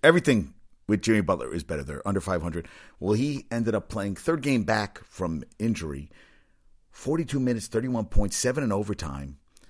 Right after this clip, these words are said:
Andrew Wiggins hit two free throws to clinch it. And now the longest second, the longest active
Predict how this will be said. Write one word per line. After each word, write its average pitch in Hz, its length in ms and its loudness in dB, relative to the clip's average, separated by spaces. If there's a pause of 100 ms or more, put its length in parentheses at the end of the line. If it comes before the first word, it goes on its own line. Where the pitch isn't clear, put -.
(140)
Andrew 123 260 2
Wiggins 107 420 2
hit 101 180 -4
two 131 140 0
free 120 180 -2
throws 101 320 -2
to - 80 -6
clinch 110 260 -6
it. 87 80 -4 (360)
And 101 180 2
now 139 540 2
the 98 260 0
longest 135 600 2
second, 143 460 -2
the 87 140 -4
longest 143 400 2
active 120 480 2